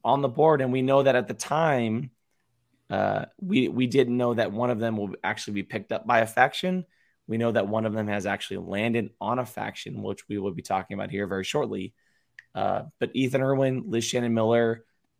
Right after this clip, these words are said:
Amara Moses, they're all up for grabs, and that's crazy. Like, those three players are currently up for, up for grabs for faction. That's, like, a big deal for a lot of managers. Like,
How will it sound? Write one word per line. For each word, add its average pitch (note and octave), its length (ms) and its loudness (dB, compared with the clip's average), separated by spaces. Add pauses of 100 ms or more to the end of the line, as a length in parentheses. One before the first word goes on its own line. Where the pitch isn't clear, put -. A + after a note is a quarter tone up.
Amara A#2+ 320 2
Moses, A2+ 460 2
they're A#2+ 240 6
all D3 140 10
up D#3 160 6
for D#3+ 100 -8
grabs, D3 560 6
and F3 80 -8
that's C#3 180 0
crazy. C3 720 -2 (360)
Like, B2+ 300 -2 (580)
those F3+ 300 8
three F3 240 4
players D#3+ 480 2
are C#3 80 -2
currently C3+ 400 -4
up B2 100 0
for, - 140 -12 (140)
up A#2 180 -4
for A#2 80 -6
grabs A#2+ 300 6
for - 120 -14
faction. A2+ 460 -4
That's, B2 200 0
like, D3 160 2
a C#3+ 40 -2
big A#2 320 -4
deal G#2+ 420 -2 (360)
for A#2 80 -2
a A2+ 60 2
lot A2+ 500 8
of A2+ 80 0
managers. G2 640 -2
Like, G#2+ 320 0